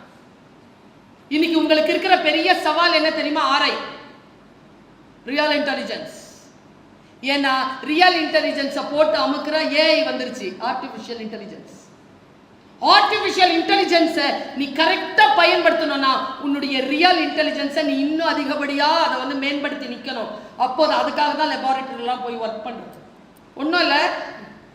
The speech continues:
நான் நிறைய படம் பார்ப்பேன். எனக்கு ரொம்ப மனசு இதுவா இருந்துச்சுன்னா போய் படம் பார்க்க உட்காந்துருவேன். என் பையன் என்கிட்ட வந்து கேட்டான், "நீ ஒரு படம் பார்க்கறியா?" "பார்க்கறேன்ப்பா, படம் சொல்லு." எத்தனை பேர் பார்த்தீங்கன்னு தெரியல, Godzilla மைனஸ்,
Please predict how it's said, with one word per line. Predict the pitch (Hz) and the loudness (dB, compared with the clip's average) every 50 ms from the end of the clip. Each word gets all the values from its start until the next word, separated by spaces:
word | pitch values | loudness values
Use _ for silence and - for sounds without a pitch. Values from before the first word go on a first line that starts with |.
| - - - - | -20 -20 -20 -14
நான் | - 254 254 247 | -8 -6 -6 -4
நிறைய | 240 254 269 311 320 302 | -2 -2 -2 -2 -2 -2
படம் | 302 - 262 254 294 311 294 | -2 -2 -2 -2 0 0 0
பார்ப்பேன். | 269 262 240 - 226 | 0 0 0 0 -2
எனக்கு | 214 - 208 214 | -4 -4 -4 -6
ரொம்ப | 240 262 277 | -6 -6 -6
மனசு | 254 240 233 262 269 - 262 262 254 | -6 -6 -6 -8 -8 -10 -12 -12 -12
இதுவா | 240 233 247 254 254 240 | -10 -6 -2 -2 -2 -2
இருந்துச்சுன்னா | 226 220 220 - - 262 262 247 | -2 -6 -10 -12 -12 -12 -12 -10
போய் | 233 233 | -10 -10
படம் | 233 226 226 226 254 - | -8 -6 -6 -6 -4 -4
பார்க்க | 247 220 220 196 185 185 185 | -6 -6 -6 -10 -10 -12 -12
உட்காந்துருவேன். | 180 - 170 - - - - - - - - - - - | -12 -12 -14 -16 -16 -16 -18 -20 -20 -20 -20 -20 -20 -12
என் | - 247 247 - | -10 -10 -4 -2
பையன் | 277 311 330 370 381 339 294 | 0 2 4 4 4 2 2
என்கிட்ட | - | 2
வந்து | - 311 302 285 302 | 0 0 0 -2 -2
கேட்டான், | 311 254 - 240 214 - - - - - - | -4 -6 -6 -6 -8 -10 -12 -16 -18 -16 -10
"நீ | 254 | -8
ஒரு | 277 269 254 | -6 -6 -2
படம் | 262 269 302 349 349 339 | 0 2 2 4 4 4
பார்க்கறியா?" | 320 - 311 285 277 285 285 254 202 - - - - - - - - - | 2 0 0 -2 -2 0 0 0 -2 -4 -8 -12 -16 -18 -20 -20 -12 -8
"பார்க்கறேன்ப்பா, | 254 277 269 285 269 233 190 220 220 214 | -8 -6 -6 -6 -8 -10 -8 -10 -10 -8
படம் | 220 220 233 240 226 | -8 -10 -10 -10 -12
சொல்லு." | 214 190 165 151 - - - - - - - - - - - - - - - - - - - | -12 -14 -14 -16 -16 -20 -20 -20 -20 -20 -20 -20 -20 -20 -20 -20 -20 -20 -20 -20 -20 -18 -14
எத்தனை | 226 233 294 330 320 311 | -10 -6 -6 -2 -2 -2
பேர் | 294 311 269 | -2 0 0
பார்த்தீங்கன்னு | 262 262 262 302 294 277 262 240 | 0 0 -2 -4 -6 -6 -8 -8
தெரியல, | 202 214 202 196 190 190 220 208 - - - - - - - - - - - - - - - - - 196 | -8 -8 -8 -8 -8 -8 -8 -8 -10 -14 -18 -20 -20 -20 -20 -20 -20 -20 -20 -20 -20 -20 -20 -20 -14 -8
Godzilla | 240 262 285 - - - - 302 285 277 277 277 285 277 269 277 - - - - - - - - - - - - - - - 202 202 | -4 -2 -2 -2 -2 -4 -4 -6 -4 -4 -4 -4 -4 -4 -4 -6 -8 -10 -14 -16 -18 -20 -20 -20 -20 -20 -20 -20 -20 -20 -20 -14 -10
மைனஸ், | 214 226 240 247 233 202 - - - - - - - | -8 -8 -8 -8 -10 -10 -12 -14 -16 -18 -20 -20 -20